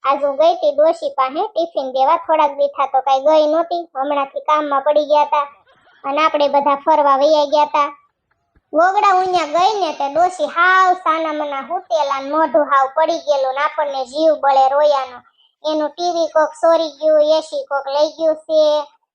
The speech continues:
અને એની બેન હતી કે નહીં, માસી બેન, ઈ ક્યાંક વઈ ગઈ છે ને હાવ એકલા પડી ગયા છે. મેં એને કીધું, "તમે વઈ આવો," પણ હજી રોયા આવ્યા નથી.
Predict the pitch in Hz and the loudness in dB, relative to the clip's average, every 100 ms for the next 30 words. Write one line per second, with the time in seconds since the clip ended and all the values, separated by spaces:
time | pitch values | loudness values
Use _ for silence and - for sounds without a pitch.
0 | _ 269 277 277 294 285 285 339 320 330 | _ -8 -6 -4 -4 -4 -2 0 0 -2
1 | 349 440 320 302 277 294 294 277 247 247 | -4 -8 -6 -8 -4 -4 -4 -6 -6 -6
2 | 247 294 302 - 269 269 294 330 320 320 | -6 -4 -4 -4 -6 0 0 2 0 0
3 | 294 269 262 320 320 277 277 254 247 311 | -8 -10 -6 0 0 0 -4 -4 -4 -2
4 | 330 262 247 240 262 254 302 320 294 277 | -2 -4 -6 -8 -10 -4 0 2 0 -4
5 | 269 359 349 349 277 269 311 403 339 269 | -6 -2 0 0 0 0 0 4 2 0
6 | 269 262 _ _ _ _ 269 285 311 349 | -6 -10 _ _ _ _ -6 -6 -2 0
7 | 294 285 269 269 311 302 311 392 392 302 | 0 2 2 2 2 0 0 -2 -4 -6
8 | 277 | -6